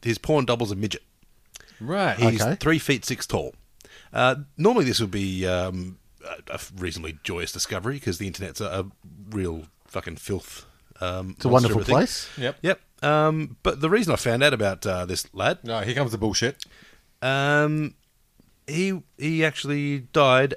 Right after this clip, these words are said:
Speaker 1: and was discovered in a badger hovel while <laughs> they were, uh, trying to clear some land. So it, it's a bit of a roller coaster thing. He, um,
Speaker 3: Right.
Speaker 2: That definitely took a left turn. Oh,
Speaker 1: yeah, you
Speaker 2: fuck.
Speaker 1: find, you find out that Gordon Ramsay's got a porn double for a start, which
Speaker 2: You find
Speaker 1: I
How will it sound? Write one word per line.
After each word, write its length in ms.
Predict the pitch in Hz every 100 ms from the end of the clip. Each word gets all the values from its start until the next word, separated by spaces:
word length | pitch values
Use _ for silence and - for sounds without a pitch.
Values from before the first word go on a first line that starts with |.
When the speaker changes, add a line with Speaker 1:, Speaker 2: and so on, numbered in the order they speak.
| -
Speaker 1:
and 200 | 120 123
was 160 | 123 104
discovered 760 | - 120 - 135 117 117 107 - _ _ _ _ _ _
in 200 | - 113
a 180 | 110 107 95 87 _ _
badger 300 | - 113 104
hovel 380 | 98 98 85 80 - _ _ -
while 320 | 104 98 98
<laughs> 240 | 98 -
they 80 | 139
were, 300 | 120 117 104 - - - - - -
uh, 180 | 107 110
trying 240 | - 120 107
to 60 |
clear 180 | - 117
some 180 | - 113
land. 240 | 131 101 - -
So 180 | - 135 - - - - - - - -
it, 120 | - - -
it's 160 | - 151
a 40 |
bit 100 | 269
of 60 | 294
a 20 |
roller 240 | 208 214
coaster 320 | 208 165 139 -
thing. 260 | 92 80
He, 280 | - 131 139
um, 100 | - 110
Speaker 3:
Right. 100 | - _ -
Speaker 2:
That 260 | 190 -
definitely 340 | - 175 147 135
took 80 | 135
a 40 |
left 180 | 139 -
turn. 260 | - 147 92
Oh, 40 |
Speaker 1:
yeah, 180 | 180 156 -
you 100 | 147
Speaker 2:
fuck. 80 | 131
Speaker 1:
find, 320 | 220 214 160 156
you 100 | 151
find 400 | 190 190 175 139
out 260 | 135 104
that 80 | 107
Gordon 240 | 107 123 113
Ramsay's 180 | 107 104
got 120 | 104
a 40 |
porn 220 | 110 92
double 160 | 82 85
for 100 | 90
a 40 |
start, 320 | 78 78 101 139
which 160 | 135
Speaker 2:
You 40 | 131
find 120 |
Speaker 1:
I 20 | 160